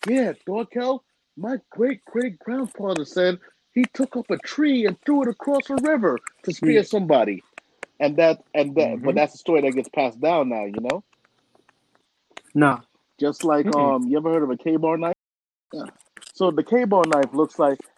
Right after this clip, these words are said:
Speaker 1: it's a brand name for that hunting knife. You know, the, like, the one that Rambo has with the little stud on the end. It's a,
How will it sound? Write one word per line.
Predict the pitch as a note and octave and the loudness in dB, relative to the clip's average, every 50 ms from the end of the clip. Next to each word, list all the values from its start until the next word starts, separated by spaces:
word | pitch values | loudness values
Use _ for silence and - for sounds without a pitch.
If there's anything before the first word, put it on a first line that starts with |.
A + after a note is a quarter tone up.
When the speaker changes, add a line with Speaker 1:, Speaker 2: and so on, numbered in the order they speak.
| _ _ | _ _
Speaker 1:
it's | C#3 C#3 C#3 | -6 -4 -4
a | C3 | -4
brand | A#2 B2 C#3+ D#3 E3+ F3 F3 | -4 -2 -2 -2 -2 -2 -2
name | F3+ F3 E3+ D#3+ - | -2 -4 -4 -4 -4
for | - D#3 | -2 -2
that | C3 A#2 | -2 -2
hunting | - - D#3 E3 D3+ C#3 C3 | -2 -6 -6 -4 -2 -2 -2
knife. | B2+ A#2 A2 G#2 - | -2 -4 -6 -6 -6
You | C#3+ | -4
know, | C3+ C#3 C3+ C3 | 0 0 0 2
the, | C3 B2+ B2 A2+ | 2 0 -2 -2
like, | A2 B2 B2 | -2 -4 -2
the | B2 C3+ | -2 -2
one | C3+ D3+ D3 | -2 -2 -2
that | C3+ A#2 | -2 -2
Rambo | G#2+ A#2 B2 C3+ C#3+ C#3+ C#3+ C#3 | -2 -2 -4 -4 -2 -2 -2 -2
has | B2+ C#3+ C#3 C#3 C#3+ D3 C#3+ - - - _ - - - _ | 0 2 2 2 2 2 0 -6 -14 -12 _ -14 -14 -14 _
with | - B2+ C#3 | -6 -4 -2
the | B2+ C#3 | 0 0
little | C#3 C#3 C3 A#2 | 0 0 -2 -4
stud | - - D3 C#3+ C#3+ | -6 0 0 2 4
on | C#3+ C#3+ C#3+ | 4 2 2
the | D3 B2+ | 0 -4
end. | G#2+ C3 C3+ C#3 C#3 C#3 C#3 C#3 C#3 | -2 -2 -2 0 0 0 -2 -2 -4
It's | C3 - - | -6 -4 0
a, | D3 C3+ C3 | 0 0 0